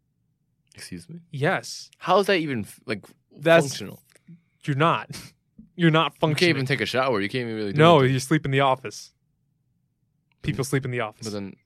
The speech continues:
Speaker 1: you don't need to take a shower. You don't get, okay.
Speaker 2: Yeah.
Speaker 1: All right.
Speaker 2: Yeah. Yeah.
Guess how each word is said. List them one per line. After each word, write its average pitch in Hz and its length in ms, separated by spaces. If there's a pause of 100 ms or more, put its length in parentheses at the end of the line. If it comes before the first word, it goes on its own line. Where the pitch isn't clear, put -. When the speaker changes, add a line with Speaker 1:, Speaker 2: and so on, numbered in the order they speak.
Speaker 1:
you - 140
don't 107 120
need 104 120
to 80 60
take 92 160
a 92 40
shower. 98 460
You 92 80
don't 90 140
get, 87 160 (800)
okay. 101 220 (380)
Speaker 2:
Yeah. 131 140 (760)
Speaker 1:
All 90 100
right. 135 220
Speaker 2:
Yeah. 214 260 (2000)
Yeah. 185 200